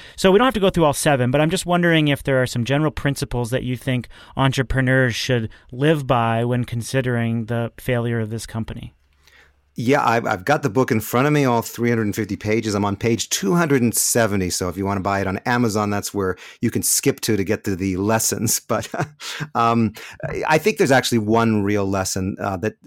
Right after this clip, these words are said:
Speaker 2: sort of encapsulated in all of the seven that are at the end of the book. And that is everything changes, you know, when you're an entrepreneur, when you're in business of any size, what,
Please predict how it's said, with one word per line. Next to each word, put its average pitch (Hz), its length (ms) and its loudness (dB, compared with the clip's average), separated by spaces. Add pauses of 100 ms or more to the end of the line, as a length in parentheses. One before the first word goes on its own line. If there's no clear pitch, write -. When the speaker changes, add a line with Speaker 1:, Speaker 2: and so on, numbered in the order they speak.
(100)
Speaker 2:
sort 117 200 0
of 104 80 -2
encapsulated 107 680 -2
in 98 120 -4
all 104 260 0
of 98 100 -2
the 92 60 -6
seven 95 400 -2
that 92 100 -6
are 95 120 -2
at 95 80 -6
the 107 100 -4
end 98 80 -2
of 90 80 -4
the 92 80 -6
book. 113 260 0 (380)
And 139 140 2
that 175 180 2
is 127 380 2 (560)
everything 147 760 0
changes, 101 880 0
you 110 140 -6
know, 101 220 -2
when 107 260 -2
you're 101 100 0
an 101 80 0
entrepreneur, 110 760 0
when 110 200 0
you're 107 100 2
in 104 80 0
business 95 420 -2
of 92 80 -12 (120)
any 113 180 0
size, 90 400 -4 (340)
what, 120 300 0